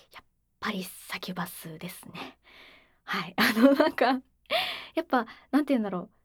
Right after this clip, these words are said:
う。漫画喫茶といえば現代って感じがしちゃって、なんか、そうすると、その現代の出来事が多いのかなと思いつつも、サキュバスが入ってきたから、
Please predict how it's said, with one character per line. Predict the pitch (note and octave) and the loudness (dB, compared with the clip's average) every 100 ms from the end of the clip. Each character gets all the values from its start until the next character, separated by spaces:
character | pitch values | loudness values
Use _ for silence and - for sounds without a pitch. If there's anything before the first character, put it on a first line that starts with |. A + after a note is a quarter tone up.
| _ _ _ _ - | _ _ _ _ 4
う。 | |
漫 | C4 D4+ | 6 6
画 | D4+ | 2
喫 | D4 E4 - | 0 -2 0
茶 | B3 G#3+ F3+ - | 0 0 -2 -6
と | - | -6
い | A#3 | 0
え | B3 | 0
ば | A3+ G3 - _ _ _ _ - | 0 -2 -4 _ _ _ _ 2
現 | C4 A#3+ | 6 6
代 | F#3 | 2
っ | F3+ | -4
て | _ - | _ 0
感 | G#3+ F#3+ | 2 2
じ | F#3+ | 0
が | F#3 | -6
し | |
ち | F#3 | -6
ゃ | |
っ | F3+ | -6
て、 | - F3 F3 _ _ _ _ | -4 -4 -6 _ _ _ _
な | B3+ | 0
ん | A3+ | 2
か、 | F3+ - - _ _ _ _ _ _ _ _ | 0 -2 -16 _ _ _ _ _ _ _ _
そ | - G4 | -2 -2
う | |
す | F#4+ | 2
る | G4+ | 0
と、 | G4 G#4+ F4 - | 2 4 2 0
そ | - A#3+ | -2 0
の | A3 | 0
現 | G3+ E4+ G4 | 2 2 4
代 | F#4+ F4 E4 C4 - _ - | 2 2 0 -4 -8 _ -2
の | D4 D4 C4 - - | 2 2 0 -4 -4
出 | A3+ | 0
来 | B3 C#4+ | 2 0
事 | D4+ C4 | 2 2
が | A#3 | 2
多 | A#3+ | 4
い | |
の | B3+ B3 | 4 2
か | B3 | 0
な | B3 B3+ C4 | 2 2 2
と | C4+ | 2
思 | B3+ A#3+ C4+ | 0 2 2
い | C#4 | 2
つ | C4+ - | -2 -6
つ | - | 0
も、 | C#4+ A#3 | 2 2
サ | - E4+ | 2 4
キ | G4 | 6
ュ | |
バ | B3 | 6
ス | A3+ | 4
が | G3+ | 0
入 | F#3+ A3 | 0 -2
っ | |
て | A3 F#3+ | 0 -6
き | - | -6
た | F3 | -8
か | F#3 | -4
ら、 | F3+ | -4